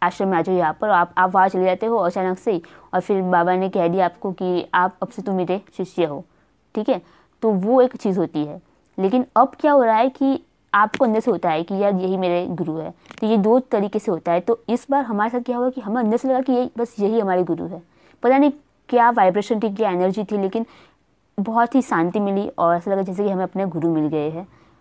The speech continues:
तो ये एक, ये सब कुछ चलता आ रहा था, हमें पता ही नहीं था। ऐसा नहीं था कि सेकंड नवंबर को ही मैंने उनकी पहली बार देखा,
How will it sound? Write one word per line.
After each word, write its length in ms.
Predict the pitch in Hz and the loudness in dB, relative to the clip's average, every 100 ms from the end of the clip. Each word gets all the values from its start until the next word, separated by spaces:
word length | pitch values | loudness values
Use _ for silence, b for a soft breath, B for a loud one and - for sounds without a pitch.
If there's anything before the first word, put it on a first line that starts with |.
| b _ 185 | b _ 0
तो 340 | 170 165 135 | 4 4 2
ये 220 | 175 233 | 0 0
एक, 540 | - 254 269 - 277 262 _ _ _ - | 0 0 0 2 2 2 _ _ _ 0
ये 140 | 226 | 2
सब 180 | 285 277 | 2 0
कुछ 240 | 294 302 - | -2 -4 0
चलता 300 | 202 196 233 | 0 2 2
आ 40 | |
रहा 100 | 220 | 2
था, 160 | 240 247 | 0 -4
हमें 300 | 208 214 254 - | -2 -4 -4 -4
पता 160 | 196 202 | 0 0
ही 120 | 208 | 2
नहीं 160 | 180 | 0
था। 220 | 170 196 196 208 | -2 -6 -6 -6
ऐसा 160 | 202 | -2
नहीं 120 | 277 285 | 2 4
था 60 | |
कि 80 | 277 | 2
सेकंड 320 | 277 185 226 | 2 0 0
नवंबर 240 | 214 220 220 | 2 2 4
को 100 | 233 | 2
ही 60 | |
मैंने 160 | 208 190 | 2 0
उनकी 180 | 185 196 | -2 -2
पहली 220 | 170 170 | 0 0
बार 160 | 175 | 0
देखा, 280 | 151 151 156 | -2 -8 -12